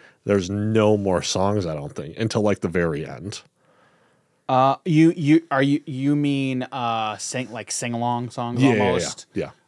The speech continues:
Speaker 2: Okay. Um, and which battle are you talking about? In the mountain?
Speaker 1: Uh, I believe
Speaker 2: Because that's,
Speaker 1: so.
Speaker 2: yeah.
Speaker 1: Yeah.
Speaker 2: Because, I mean, that was towards the end of the movie anyway.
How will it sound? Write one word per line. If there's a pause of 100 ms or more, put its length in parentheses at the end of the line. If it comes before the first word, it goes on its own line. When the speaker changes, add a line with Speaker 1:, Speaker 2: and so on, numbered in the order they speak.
Speaker 2:
Okay.
Um,
and
which
battle
are
you (220)
talking
about?
In
the
mountain?
Speaker 1:
Uh, (240)
I (220)
believe
Speaker 2:
Because
that's,
Speaker 1:
so.
Speaker 2:
yeah. (460)
Speaker 1:
Yeah.
Speaker 2:
Because,
I
mean,
that
was
towards
the
end
of
the
movie
anyway.